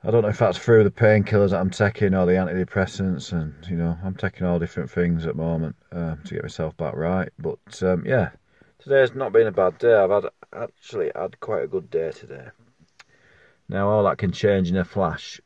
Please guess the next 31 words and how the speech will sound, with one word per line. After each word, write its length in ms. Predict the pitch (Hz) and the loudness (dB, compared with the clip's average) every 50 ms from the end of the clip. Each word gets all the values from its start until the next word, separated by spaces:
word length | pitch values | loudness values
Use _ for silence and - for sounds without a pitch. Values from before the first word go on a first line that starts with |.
| _ - | _ -10
with, 240 | - 78 73 - _ _ _ - | -8 -8 -8 -8 _ _ _ -12
uh, 220 | - 52 53 - - - - - | -10 -10 -10 -10 -12 -14 -14 -12
depression 480 | 85 87 - 90 80 - - 78 78 | -12 -8 -6 -8 -8 -6 -8 -8 -8
and 100 | 76 73 | -8 -8
anxiety. 600 | 73 73 71 67 65 73 69 65 65 - - - | -8 -8 -8 -8 -8 -8 -8 -8 -10 -10 -10 -12
It 100 | - - | -12 -12
can, 160 | - - 80 | -10 -10 -10
it 140 | 76 - 80 | -8 -8 -6
actually, 480 | 78 80 - - - - 85 80 73 - _ _ _ _ _ _ _ _ _ _ _ _ _ _ _ _ - | -8 -8 -8 -10 -10 -6 -6 -6 -6 -6 _ _ _ _ _ _ _ _ _ _ _ _ _ _ _ _ -18
you 80 | - | -14
can 140 | - - 92 | -8 -4 -2
have 80 | 92 90 | 0 2
a 60 | 87 | 4
really 240 | 87 90 87 87 85 | 4 4 4 2 0
good 220 | - 87 78 - | 0 -2 -4 -2
day, 280 | - 95 90 90 90 87 | 0 0 2 2 2 0
then 320 | 82 85 85 76 57 - | 0 -2 -4 -4 -6 -10
next 360 | - 76 92 98 - - - - | -8 -8 -6 -6 -8 -10 -12 -6
thing, 340 | - 95 90 90 87 82 - _ _ _ _ _ _ _ _ _ _ _ _ _ - | -2 0 0 2 0 -2 -4 _ _ _ _ _ _ _ _ _ _ _ _ _ -12
you're 80 | 85 87 | -10 -6
back 240 | 131 92 - - - | -6 -6 -6 -6 -4
down, 400 | 92 92 90 90 90 85 82 76 - - _ _ - 170 - _ _ _ _ | -2 0 0 0 0 -2 -4 -6 -12 -20 _ _ -20 -20 -20 _ _ _ _
you 120 | - 90 87 | -10 -6 -4
know. 240 | 87 87 87 85 - _ _ _ _ _ _ _ _ _ _ _ _ _ _ _ _ _ _ - | -4 -4 -4 -6 -8 _ _ _ _ _ _ _ _ _ _ _ _ _ _ _ _ _ _ 0
But 360 | 98 107 107 - - - - 117 - _ _ _ - | 2 2 2 2 -2 -12 -16 -16 -16 _ _ _ 2
hopefully 800 | 117 127 131 120 113 - - 110 110 110 110 107 104 95 - - _ | 4 6 6 4 4 0 -2 2 4 4 6 4 4 0 -4 -12 _
it 180 | - 95 98 76 | -8 -8 -8 -4
won't, 600 | 92 95 101 101 101 113 139 175 180 - - - - _ _ _ _ _ _ _ _ _ - | 0 4 4 6 6 4 4 2 0 -2 -4 -16 -18 _ _ _ _ _ _ _ _ _ -6
and 600 | 87 87 87 87 87 87 87 85 82 80 - - - - _ _ _ _ _ _ _ _ _ _ _ _ _ _ _ _ _ _ _ _ _ - | -2 0 0 2 2 2 2 0 0 -4 -6 -12 -20 -20 _ _ _ _ _ _ _ _ _ _ _ _ _ _ _ _ _ _ _ _ _ -14
I, 540 | - 73 76 76 78 78 78 80 80 80 78 | -12 -10 -8 -6 -6 -6 -6 -6 -6 -6 -4
um, 480 | 76 76 76 76 73 73 71 69 65 64 | -4 -4 -4 -4 -4 -6 -6 -8 -10 -12